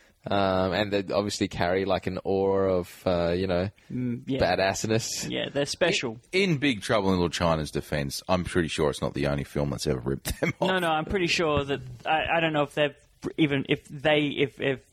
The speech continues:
Speaker 2: Lone Wolf and Cub was even the first to do those.
Speaker 1: I tell you what, they should have fucking copied, well, you know that scene when they're jumping over the burning boat?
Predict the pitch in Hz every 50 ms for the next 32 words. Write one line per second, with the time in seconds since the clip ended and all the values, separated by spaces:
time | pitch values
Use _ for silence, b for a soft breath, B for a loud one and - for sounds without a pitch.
0 | _ - 139 147 143 139 131 - 135 127 - - 147 135 120 - 127 123 - _
1 | _ _ _ - 147 135 127 123 123 - - 127 123 - - - 120 120 117 113
2 | - - - - - - B B B B - 110 - - - 135 113 107 107 110
3 | 107 101 87 - _ _ _ - 90 107 104 - - 123 110 - - 117 110 -
4 | 110 101 - 113 101 - 107 104 98 98 95 101 104 113 113 113 113 113 107 104
5 | - - 120 113 113 110 110 107 107 104 98 - 110 107 107 117 110 107 107 110
6 | 107 107 107 101 98 110 110 113 110 110 104 98 - 113 123 139 -